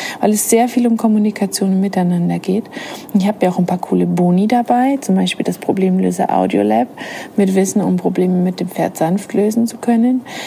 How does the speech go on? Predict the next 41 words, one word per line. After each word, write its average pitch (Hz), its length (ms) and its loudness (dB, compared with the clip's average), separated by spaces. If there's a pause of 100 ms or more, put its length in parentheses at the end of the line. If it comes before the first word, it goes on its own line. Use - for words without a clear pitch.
(120)
Yoga 208 340 4
Flow 190 300 2
für 185 260 -2
Reiter, 185 460 2 (380)
nur 190 120 4
eine 185 220 2
extra 190 280 -2
Portion 185 500 -2
Om 202 220 2
für 220 100 2
den 185 180 2
Kopf 214 240 -2
und 185 120 0
Geschmeidigkeit 180 800 -2
für - 160 -4
den 175 160 0
Körper, 180 520 0 (600)
ähm, 185 280 2
um 185 140 2
dich 185 160 0
einmal 185 280 0
zu 196 120 -4
dehnen 185 420 2
und 190 180 0
zu 190 100 -2
erfrischen. 196 680 0 (300)
Du - 80 -16
bekommst 190 520 0
zwölf 196 580 0
Audios, 190 680 2
Podcast-Style, 202 1040 0
die 208 140 2
du 196 100 0
dir 185 140 2
mitnehmen 196 520 2
kannst 226 380 2
zur 185 120 -2
Fahrt 170 260 0
an 185 160 0
den 180 180 2
Stall. 190 460 0